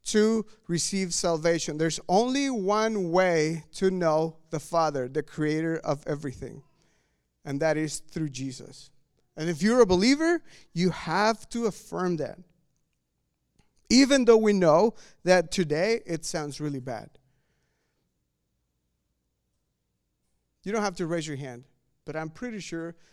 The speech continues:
that it, that is one of the biggest objections you've heard, especially today, to our faith. <clears throat>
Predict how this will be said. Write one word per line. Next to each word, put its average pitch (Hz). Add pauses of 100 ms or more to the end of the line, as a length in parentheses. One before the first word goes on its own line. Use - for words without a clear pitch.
(160)
that 156
it, 156
that 180
is 190
one 180
of 170
the 147
biggest 160
objections 139
you've 135
heard, 127 (200)
especially 175
today, 131 (460)
to -
our 123
faith. - (460)
<clears throat> 170